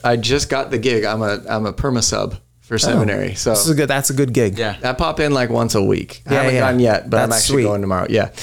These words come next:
Speaker 2: That's
Speaker 1: So
Speaker 2: sweet gig.
Speaker 1: seminary is for, uh, members of the Church of Jesus Christ of Latter-day Saints. They literally go to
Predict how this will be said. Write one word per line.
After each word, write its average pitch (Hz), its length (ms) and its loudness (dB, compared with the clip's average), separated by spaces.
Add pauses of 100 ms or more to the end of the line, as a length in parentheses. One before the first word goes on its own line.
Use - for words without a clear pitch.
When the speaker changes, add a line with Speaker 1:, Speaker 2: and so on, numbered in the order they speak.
(160)
Speaker 2:
That's 104 160 0
Speaker 1:
So 117 300 4
Speaker 2:
sweet 92 180 0
gig. - 80 -4
Speaker 1:
seminary 147 600 2
is 120 420 4
for, 120 640 2
uh, 110 360 2
members 123 320 2
of 117 100 2
the 107 40 -2
Church 123 220 0
of 117 60 -2
Jesus 113 260 2
Christ 110 300 0
of 123 60 2
Latter-day 110 220 4
Saints. 110 280 0
They 110 120 2
literally 110 420 4
go 104 220 4
to 101 420 2